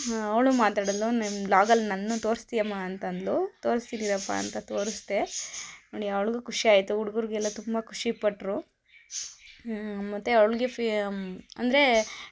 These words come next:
ಡ್ರಾಯಿಂಗ್ ಕ್ಲಾಸು, ಆಮೇಲೆ ಡ್ಯಾನ್ಸ್ ಕ್ಲಾಸು ಅದೆಲ್ಲ ತುಂಬ ಇಷ್ಟ. ಹೋಗ್ತಾಳೆ ಅವಳು ಯಾವಾಗ್ಲೂನುವೆ. ಓದೋದ್ರಲ್ಲೂ ಅಷ್ಟೇ ಟಾಪರು, ಚೆನ್ನಾಗಿ ಓದ್ತಾಳೆ. ನೋಡಿ, ಇದು ಫಿಶ್ ಟ್ಯಾಂಕು. ಫಿಶ್, ನಾಲ್ಕು ಫಿಶ್ ಇದೆ. ಇದೆಲ್ಲ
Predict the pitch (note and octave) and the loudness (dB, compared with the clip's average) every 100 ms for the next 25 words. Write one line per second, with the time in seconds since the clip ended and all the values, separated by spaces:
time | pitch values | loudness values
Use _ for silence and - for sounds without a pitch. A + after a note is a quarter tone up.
0 | - - A3 A3+ A#3+ A#3 G#3 G#3 G3+ G3 | -4 4 6 6 0 0 -2 -2 -4 -2
1 | G3 F#3+ - - G3+ G3 G3 G3 G#3 A3 | -2 -2 -4 -8 -6 -4 -2 0 0 0
2 | - A3 G3+ - F#3+ F#3+ F#3 G3 G3+ G#3 | 0 0 -2 -4 -2 0 0 -2 -4 -4
3 | G#3 G#3 - - F#3+ F#3+ A3 - G#3 F#3 | -2 0 -2 -4 -4 0 -2 -2 -2 -2
4 | F3+ G3 F#3 F#3 F#3 F3+ F3+ F3+ A3 E4 | -2 -4 -2 -2 -2 -4 -4 -4 -2 -4
5 | - - - - - - _ A3+ B3 B3 | -8 -20 -18 -18 -20 -20 _ -2 2 2
6 | A3+ G#3+ G3+ F#3+ - G#3+ A3+ F#3+ F#3+ F#3+ | 2 2 2 0 -2 -4 -2 -4 -2 -4
7 | G3 A3 G3+ G#3+ G3+ G3 F#3+ F#3 C#4+ - | -4 -4 -4 -2 -2 -4 0 0 0 -4
8 | - _ _ - - _ _ G3+ G3+ G3 | -20 _ _ -20 -20 _ _ -10 -10 -10
9 | - A#3 - - G#3+ G3+ F#3 - C4 - | -6 -2 -2 -2 -4 -6 -8 -10 -12 -12
10 | _ _ _ _ _ _ - B3+ - - | _ _ _ _ _ _ -6 -2 -4 -4
11 | G#3 G#3 G#3+ A#3 - G#3+ F#3+ A#3 F4 - | -6 -4 -6 -8 -6 -6 -4 -4 -4 -10
12 | - - _ - G#3+ | -18 -20 _ -10 -6